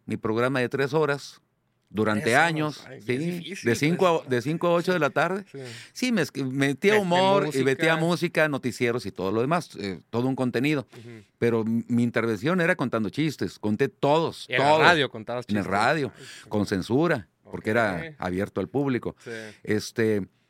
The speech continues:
Speaker 1: yo le aposté a las viejas formas de comunicación, o sea, radio y televisión.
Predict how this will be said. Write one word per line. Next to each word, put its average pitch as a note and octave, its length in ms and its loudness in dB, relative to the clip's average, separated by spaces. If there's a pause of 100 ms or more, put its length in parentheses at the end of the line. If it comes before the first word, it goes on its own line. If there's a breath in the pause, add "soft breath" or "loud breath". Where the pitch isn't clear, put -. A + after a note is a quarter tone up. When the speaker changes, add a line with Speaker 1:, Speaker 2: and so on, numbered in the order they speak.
(180)
Speaker 1:
yo C#3+ 160 2
le F3 80 4
aposté D#3 720 -2
a A2 140 0
las G#2+ 480 -4 (120)
viejas C#3+ 520 -2
formas C#3+ 420 -2
de A2 220 -2
comunicación, G#2 720 -4
o G2 60 -8
sea, F2+ 260 -4
radio B2+ 280 -2
y - 20 -2
televisión. A2+ 560 -2